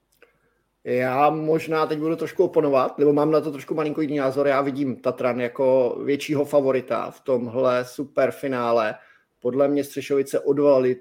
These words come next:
odvalili ten největší balvan právě v té semifinálové sérii s Mladou Boleslaví, která byla nesmírně těžká pro ně. Možná ani nečekali, eh, že budou muset takhle zapnout, že Mladá Boleslav se na ně tak skvěle připraví, nenechá jim hrát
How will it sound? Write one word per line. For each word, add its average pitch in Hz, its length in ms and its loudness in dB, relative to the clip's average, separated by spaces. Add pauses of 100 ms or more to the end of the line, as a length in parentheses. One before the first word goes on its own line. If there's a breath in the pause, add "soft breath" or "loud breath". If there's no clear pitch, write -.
(120)
odvalili 147 640 4
ten 139 300 -4
největší 139 480 -2
balvan 131 520 2
právě 131 300 0
v 131 60 -12
té - 120 -2
semifinálové 127 640 -4
sérii 127 320 -4
s - 60 -14
Mladou 123 260 -2
Boleslaví, 117 480 -4
která 135 260 0
byla 160 160 6
nesmírně 151 580 0
těžká 120 360 -8
pro 120 140 -12
ně. 117 120 -10
Možná 143 320 -4
ani 147 200 -4
nečekali, 127 480 -2 (580 soft breath)
eh, 123 160 0
že 139 380 4 (560)
budou 160 460 6
muset 156 480 -2
takhle 131 320 0
zapnout, 139 400 0
že 135 340 0
Mladá 135 280 0
Boleslav 139 360 -2
se 143 100 -10
na 143 60 -4
ně 147 100 -2
tak - 200 -8
skvěle 147 340 0
připraví, 139 720 -2 (140)
nenechá 143 580 -2
jim 143 180 -2
hrát 139 360 0